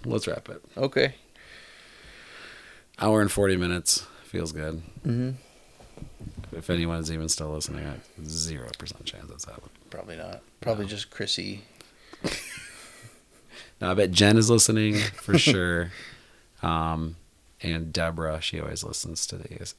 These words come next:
Speaker 1: And Ben, Ben listens.
Speaker 2: Mm-hmm.
Speaker 1: Uh, we got, like, three people, I think. That's probably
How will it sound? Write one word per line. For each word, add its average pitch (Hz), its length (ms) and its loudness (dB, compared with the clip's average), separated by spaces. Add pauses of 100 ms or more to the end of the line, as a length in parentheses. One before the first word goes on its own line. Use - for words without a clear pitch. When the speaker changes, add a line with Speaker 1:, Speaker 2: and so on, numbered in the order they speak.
Speaker 1:
And 80 160 -4
Ben, - 520 -8
Ben 69 200 -8
listens. - 580 -10 (100)
Speaker 2:
Mm-hmm. 104 300 -4 (540)
Speaker 1:
Uh, 78 120 -10 (240)
we 92 60 -6
got, 82 60 -6
like, 82 180 -10
three - 180 -14
people, - 280 -14 (200)
I - 40 -18
think. - 140 -18 (380)
That's - 100 -12
probably 80 280 -10